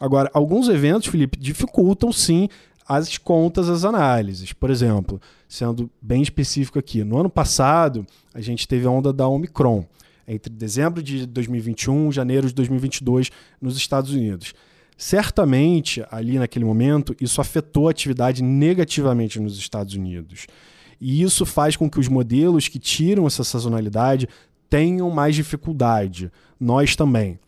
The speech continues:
Então, a todo momento, a gente tenta fazer contas de como é que seria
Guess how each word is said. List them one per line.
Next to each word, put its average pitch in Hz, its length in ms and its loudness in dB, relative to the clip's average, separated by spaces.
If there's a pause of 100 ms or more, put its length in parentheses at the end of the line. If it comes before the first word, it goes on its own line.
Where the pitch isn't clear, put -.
(200)
Então, 120 160 0
a 123 80 2
todo 156 220 0
momento, 143 360 0
a 143 40 0
gente 143 200 -2
tenta 131 220 -6
fazer 127 240 -8
contas 110 400 -4
de 98 120 -10
como 101 240 -4
é 139 100 0
que - 80 -8
seria 123 400 0